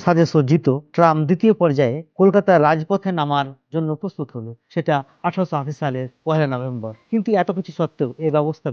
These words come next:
বেশি দিন চলল না। এর প্রধান কারণ অস্ট্রেলিয়ান ঘোড়া এই গরম দেশের আবহাওয়ায় প্রায় অসুস্থ হয়ে পড়তে লাগলো।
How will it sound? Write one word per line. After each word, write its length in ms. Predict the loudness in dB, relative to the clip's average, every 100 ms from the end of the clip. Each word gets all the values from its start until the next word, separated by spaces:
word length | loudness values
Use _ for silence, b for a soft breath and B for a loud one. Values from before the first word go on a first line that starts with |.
| -8
বেশি 160 | -8 -10
দিন 80 | -10 -8
চলল 160 | -6 -6
না। 40 | 2 0 2 0
এর 80 | 2
প্রধান 220 | 0 0 0
কারণ 180 | 0 0 -2 -8
অস্ট্রেলিয়ান 400 | -8 -6 -4 -2 -2
ঘোড়া 180 | -2 -2 -4 _ -2
এই 60 | 2
গরম 180 | 2 2 2
দেশের 240 | 0 2 0
আবহাওয়ায় 380 | 2 2 0 -4 -4
প্রায় 180 | 0 0 0
অসুস্থ 260 | -6 -4 -2 0
হয়ে 140 | -2
পড়তে 180 | -4 -8 -10
লাগলো। 200 | -10 -12